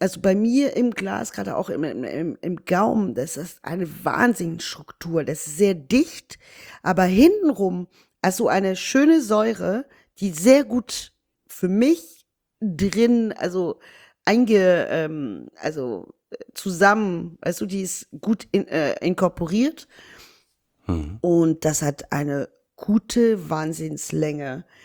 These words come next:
Speaker 1: Also, ähm, ich denke, ich weiß nicht, ob das der Jahrgang ist, der so frisch, ähm,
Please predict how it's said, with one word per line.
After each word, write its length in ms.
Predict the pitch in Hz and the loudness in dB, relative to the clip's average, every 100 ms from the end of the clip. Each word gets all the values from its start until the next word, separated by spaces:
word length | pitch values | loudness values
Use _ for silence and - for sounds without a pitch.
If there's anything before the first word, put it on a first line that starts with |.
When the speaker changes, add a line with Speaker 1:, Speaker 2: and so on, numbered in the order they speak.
| - - _ | -20 -20 _
Speaker 1:
Also, 580 | 165 175 175 170 147 - | -2 0 2 2 2 2
ähm, 540 | 160 165 156 143 110 - - - - | 0 -2 -4 -6 -8 -16 -20 -20 -14
ich 300 | - 170 - _ - | -12 -12 -14 _ 0
denke, 280 | 165 190 - | 0 0 -4
ich 160 | 175 - | -12 -10
weiß 180 | 170 160 | -8 -4
nicht, 80 | 220 | -2
ob 60 | |
das 120 | 208 170 | -2 -4
der 160 | 160 | -10
Jahrgang 520 | 151 180 - - - | -4 -2 -2 -4 -4
ist, 160 | 156 - | -6 -8
der 80 | 170 | -6
so 140 | 180 | -6
frisch, 340 | 170 - 190 - - - - _ | -8 -8 -8 -8 -20 -20 -20 _
ähm, 460 | 175 185 175 127 | 2 2 0 -6